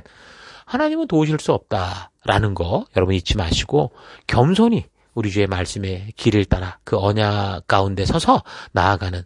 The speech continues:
순종하는 여러분과 제가 됐으면 좋겠습니다. 자, 계속해서 이제 삼십이 장을 살펴보면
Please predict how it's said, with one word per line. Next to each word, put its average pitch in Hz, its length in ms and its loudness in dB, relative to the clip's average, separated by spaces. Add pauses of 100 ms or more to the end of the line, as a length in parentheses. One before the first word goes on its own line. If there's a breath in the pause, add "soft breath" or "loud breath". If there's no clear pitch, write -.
순종하는 123 640 0
여러분과 92 580 0 (240 loud breath)
제가 113 220 4
됐으면 104 260 0
좋겠습니다. - 640 -10 (680)
자, 120 140 0
계속해서 185 420 6
이제 160 140 0
삼십이 170 480 -4
장을 110 200 0
살펴보면 104 640 -4